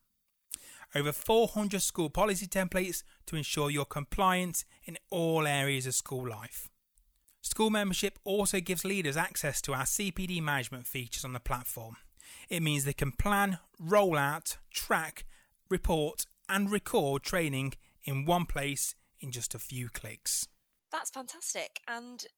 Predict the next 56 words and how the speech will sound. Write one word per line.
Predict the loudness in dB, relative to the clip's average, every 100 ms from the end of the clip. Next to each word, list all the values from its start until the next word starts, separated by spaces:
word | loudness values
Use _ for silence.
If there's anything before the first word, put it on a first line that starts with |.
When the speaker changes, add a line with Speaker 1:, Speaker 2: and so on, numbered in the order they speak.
| _ _ -16
Speaker 2:
could | -6 -6
you | -6
please | -12 -4
share | -2 0 -2
with | -2
our | -4
listeners | 0 2 2 -2 -4
how | -4 -4
our | -4 0
school | 0 0 -6
membership | -6 4 4 4 -8
can | -10
help | -6 -6
them | -8 -2 0
to | 0 -8
prepare | -12 -4 -2 -2
for | -6
the | -8
new | -8 -8 -10
academic | -12 -12 -10 -8 -8 -4
year | -2 0
as | 2
well? | 4 4 0 -10 _ _ _ _
Speaker 1:
Well, | 6 6 4
in | -2
light | 2 2 2
of | 0
the |
new | 0 0
guidance | 0 0 -2 -4 -4
and | -2
policy | 4 4 4 -2
updates | -4 -2 -4 -4
from | -6
the | 0
D | 2
F | 2 0
E | -2
over | -2 -4
the | -2
past | 0 0 0
few | -2 -2
months, | -2 -4 -4 -6 -6 -8
we | 0
are | 0 0
perfectly | 2 4 4 0 -4 -4
placed | 0 0 0
to | -2
support | -2 -2 -4 -4 -6 _ -4
every | -4 0 0
school | 0 0 0 0 -6 -6
in | -2 0
the |
new | 2 2
academic | 2 0 0 0 0 -4 -4
year. | -4 -4